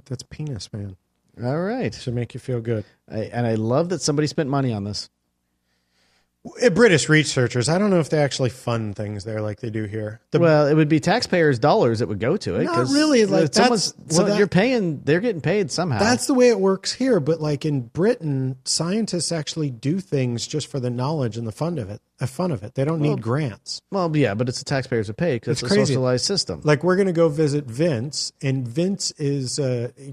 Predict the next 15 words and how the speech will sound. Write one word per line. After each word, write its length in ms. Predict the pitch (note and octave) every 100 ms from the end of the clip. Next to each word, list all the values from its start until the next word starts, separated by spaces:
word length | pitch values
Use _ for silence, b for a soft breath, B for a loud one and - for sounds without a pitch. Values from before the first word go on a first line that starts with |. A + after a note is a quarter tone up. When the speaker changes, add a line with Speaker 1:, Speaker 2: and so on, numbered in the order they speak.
| B2+
Speaker 1:
Vince 560 | D3+ B2 C#3+ C#3+ - -
used 300 | C3 B2+ B2
to 80 | B2
train 340 | - B2+ B2
for 140 | A#2 B2
the 140 | A2+
Olympics 500 | A2 A#2 C3 A2+ -
and 380 | - G#2+ G#2 G#2+
competed, 580 | - G#2+ A#2 A2 A2 G#2 b b b -
uh, 400 | G#2+ G#2 F#2+ A#2 -
tri-, 320 | B2 A2+ G#2+ _ -
triathlon? 540 | A#2+ A#2 B2+ D3 D3+ - C3+
Speaker 2:
Duathlon. 580 | F#3+ D3+ C3 C3 A#2+
Speaker 1:
Duathlon. 680 | B2+ C#3 A#2+ A2+ A#2 G#2+ A2 - b b b
Uh, 260 | B2 B2 C3